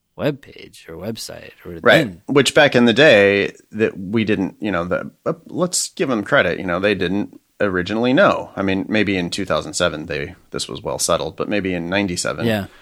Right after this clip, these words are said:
Speaker 2: it wasn't that settled that if you put a link and they can, well, they click right to it. Well, then are they stealing from you?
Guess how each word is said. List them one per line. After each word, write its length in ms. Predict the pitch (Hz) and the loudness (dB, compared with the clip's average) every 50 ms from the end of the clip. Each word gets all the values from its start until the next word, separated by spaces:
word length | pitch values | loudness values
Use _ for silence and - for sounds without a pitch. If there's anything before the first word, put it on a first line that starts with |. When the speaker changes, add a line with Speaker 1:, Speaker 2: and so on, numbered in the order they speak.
| _ _ - _ _ _ | _ _ -20 _ _ _
Speaker 2:
it 80 | - - | -10 2
wasn't 320 | 101 135 117 90 - - _ - | 2 4 4 4 0 -8 _ 0
that 180 | 101 98 - - | 0 0 2 2
settled 340 | - - 73 71 76 85 | 0 -2 -2 -2 -4 -2
that 140 | 87 90 85 | -2 -2 -2
if 160 | 90 87 - | -2 -4 -6
you 60 | 95 85 | -10 -8
put 140 | - 104 - | -6 -4 -4
a 60 | 85 | -2
link 380 | 82 117 147 120 110 113 110 - | 0 2 2 2 2 0 -2 -4
and 140 | 92 92 | -4 -2
they 100 | 92 95 | -2 -2
can, 240 | 95 - 92 90 90 95 | -2 -2 -4 -2 -2 0
well, 120 | 101 104 | 0 2
they 80 | 98 98 | 0 0
click 200 | - - 139 - | 0 -2 0 2
right 200 | 113 104 85 - | 2 2 2 2
to 220 | - - 151 175 113 | 0 0 2 2 2
it. 200 | 90 95 110 73 | 4 2 2 2
Well, 180 | 87 98 98 98 | 2 2 2 2
then 180 | 98 104 104 | 2 2 4
are 100 | 104 104 | 4 4
they 80 | 98 101 | 4 2
stealing 400 | 98 - - 107 107 - 180 165 | 0 0 0 0 0 0 0 -2
from 180 | 139 180 196 214 | -2 -2 -2 0
you? 400 | 220 226 214 190 - - - | -2 -2 -2 -2 -4 -4 -8